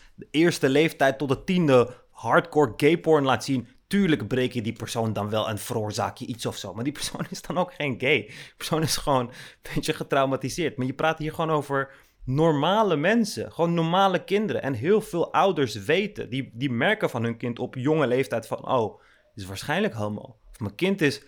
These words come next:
een beetje vrouwelijk." Of, "Mijn kind is een beetje mannelijk, terwijl het eigenlijk een meisje is," of whatever. Dat soort shit merk je gewoon. En het is niet een of andere fase of zo. Dat soort fases kennen we niet. Net zoals je niet eventjes een gay fase hebt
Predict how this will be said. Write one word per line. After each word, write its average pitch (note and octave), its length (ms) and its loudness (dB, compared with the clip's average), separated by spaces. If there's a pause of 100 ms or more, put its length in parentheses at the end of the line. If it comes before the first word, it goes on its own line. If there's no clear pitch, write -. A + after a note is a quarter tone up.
(120)
een F#2+ 140 -10
beetje F3+ 300 4
vrouwelijk." - 720 -8 (220)
Of, - 80 -18
"Mijn G2+ 120 -10
kind C#3+ 220 -4
is B2 100 0
een F#2 240 -4
beetje E3+ 300 6
mannelijk, G2 440 -2
terwijl G2+ 220 -6
het G2+ 100 -8
eigenlijk G#2+ 320 -8
een - 100 -14
meisje G2 280 -12
is," G2+ 120 -12
of G#2 100 -10
whatever. G2+ 460 -12
Dat C3 280 -4
soort A3+ 160 -4
shit - 220 -2
merk F3 300 0
je F3 80 -8
gewoon. G#2 380 -10
En C3 80 -10
het - 100 -10
is G3+ 80 -4
niet G3+ 120 0
een F3+ 160 -6
of F3+ 100 -8
andere F#3+ 220 0
fase F#3 640 -6
of G#2+ 160 -12
zo. G#2 120 -10
Dat - 160 -6
soort - 160 -10
fases - 600 -4
kennen E3 280 -2
we A2+ 40 -6
niet. - 440 -14
Net D#3+ 120 -2
zoals F3+ 160 -2
je F#3 100 0
niet F#3 140 0
eventjes - 320 0
een A#2+ 200 -2
gay E3 240 0
fase A#2+ 340 0
hebt A2 380 -6